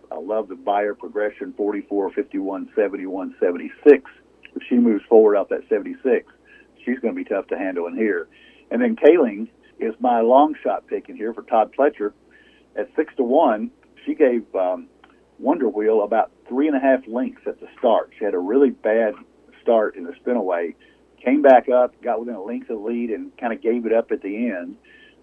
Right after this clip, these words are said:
Um, gets Johnny V, which is not a bad move from Flavien Prat,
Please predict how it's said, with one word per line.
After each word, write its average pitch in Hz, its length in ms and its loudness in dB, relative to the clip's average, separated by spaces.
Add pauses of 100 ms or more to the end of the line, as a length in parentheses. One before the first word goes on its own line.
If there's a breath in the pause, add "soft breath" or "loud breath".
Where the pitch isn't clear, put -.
Um, 101 260 -4 (160)
gets 131 160 0 (100)
Johnny 139 240 8
V, 120 400 0 (340)
which - 320 -8
is 90 140 -12
not 107 200 4
a 101 60 4
bad 110 360 4
move 104 420 -4
from 98 320 -6
Flavien 101 400 0
Prat, 113 340 4